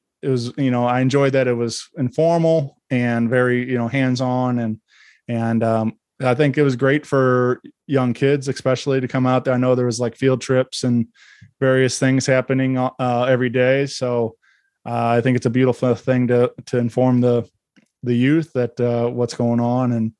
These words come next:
and, um, so, and plus, you know, learn about, you know, farm life, especially, uh,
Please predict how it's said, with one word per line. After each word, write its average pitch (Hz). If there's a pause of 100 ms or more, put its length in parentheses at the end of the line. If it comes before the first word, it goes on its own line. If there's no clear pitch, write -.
(400)
and, 113
um, 107 (880)
so, 120
and 147
plus, 143
you 147
know, 135
learn 131
about, 139 (400)
you 147
know, 123
farm 156
life, 110
especially, 123
uh, 117